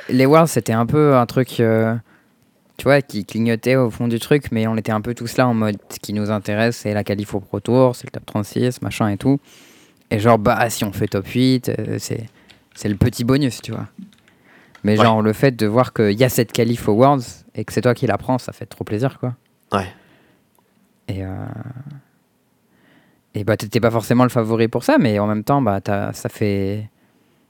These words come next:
Speaker 1: des années que tu fais que gagner, et en vrai, un peu, tu vois, genre, il y a un moment, il est temps que ça monte, euh, de plus en plus, et, et, euh, et puis c'est un gros reward pour tout ce temps, ça fait plaisir, quoi.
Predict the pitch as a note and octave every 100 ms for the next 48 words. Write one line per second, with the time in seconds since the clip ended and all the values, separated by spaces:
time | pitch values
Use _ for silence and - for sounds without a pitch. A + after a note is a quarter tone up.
0 | _ _ - A2 A2 C3 F#3+ - - G#2+
1 | B2 G#2+ G2+ B2 F3 G#2+ G#2+ D#3 A2 G#2
2 | - - - A2+ G#2 F#2+ - - _ -
3 | G#2 G2+ C#3+ F3 A2 F#2+ - A2 - A2
4 | G#2+ A2+ - _ _ _ _ - - G2
5 | A2 B2 A#2 G#2+ G#2+ A2+ A#2 - _ _
6 | _ _ - G2 G2+ G2+ F#2+ C#3+ D3 -
7 | - - _ _ _ - - F#2+ - -
8 | - - - G2+ G2 G2+ F#2+ G2+ A2+ C3+
9 | A#2 - - - D#3+ - - - A#2 D#3
10 | -